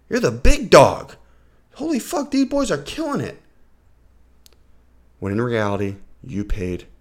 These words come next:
ten dollars for the billboard. You guys heard it here first, brother.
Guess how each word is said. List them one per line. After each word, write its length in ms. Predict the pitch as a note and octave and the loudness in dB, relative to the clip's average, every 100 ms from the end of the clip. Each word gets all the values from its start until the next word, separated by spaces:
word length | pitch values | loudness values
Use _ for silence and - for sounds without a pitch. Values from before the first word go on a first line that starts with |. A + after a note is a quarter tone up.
| - - | -20 -4
ten 240 | - F2+ | -4 -4
dollars 320 | D#2+ C2+ C2+ | -10 -12 -16
for 120 | - | -14
the 80 | - | -14
billboard. 440 | - G1+ - - - - - - - - - - - - - - - | -14 -12 -10 -10 -14 -20 -20 -20 -20 -20 -20 -20 -20 -20 -20 -20 -16
You 100 | A2 | -8
guys 240 | G#2 G#2 | -8 -4
heard 180 | A2+ - | -4 -4
it 100 | B2+ | -6
here 140 | G2+ | -8
first, 360 | - A#2 G2 - | -8 -8 -8 -8
brother. 280 | F#2+ G2 | -8 -8